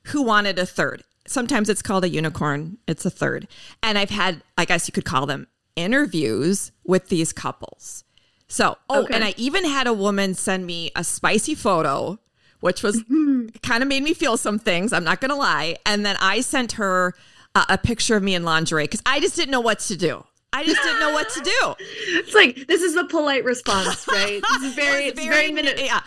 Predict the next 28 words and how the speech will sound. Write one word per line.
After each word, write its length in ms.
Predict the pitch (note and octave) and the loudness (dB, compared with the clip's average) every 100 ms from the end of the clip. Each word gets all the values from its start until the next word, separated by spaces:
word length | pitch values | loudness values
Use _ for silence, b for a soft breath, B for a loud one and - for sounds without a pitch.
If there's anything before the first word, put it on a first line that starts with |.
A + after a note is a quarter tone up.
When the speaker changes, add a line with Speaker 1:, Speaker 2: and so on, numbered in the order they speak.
| B | B
Speaker 1:
it 0 | B3 | -6
was 100 | G3+ | -2
very 160 | A3+ | 0
Speaker 2:
Very 80 | A#3+ | 0
Speaker 1:
diplomatic. 420 | A#3 A3+ C4+ D4 D4 | -2 0 0 2 0
Speaker 2:
Minnesota. 380 | C4+ - B3 G#3+ | -2 -2 -2 0
Speaker 1:
It 20 | |
was 100 | G3 | 2
very, 260 | G3 G3 G#3 | 2 0 0
Speaker 2:
Yeah, 60 | A3 | 0
Speaker 1:
very 140 | G3+ | 0
Speaker 2:
very 160 | G#3 - | 2 0
Speaker 1:
Minnesota 280 | - - A3 | 0 -2 0
Speaker 2:
Minnesota 160 | G3+ C#4 | 0 2
of 60 | C4 | 0
Speaker 1:
nice. 240 | G3+ F3 | 0 0
Speaker 2:
you. 160 | G3 F#3+ | 0 0
Speaker 1:
Yeah, 160 | G#3 | 0
I'm 160 | - F#4 | 0 0
Speaker 2:
<laughs> 60 | F4+ | -2
Speaker 1:
just 100 | - | -4
gonna, 340 | G#4 G4 F4+ | 0 2 0
in 60 | C#4 | -2
my 100 | C4 | -2
little 180 | B3+ C4 | 0 0
lingerie 420 | A#3 A#3+ G#3 F#3+ | 0 0 2 0
here. 140 | A3 - | 0 2
Okay, 160 | G#3 | 0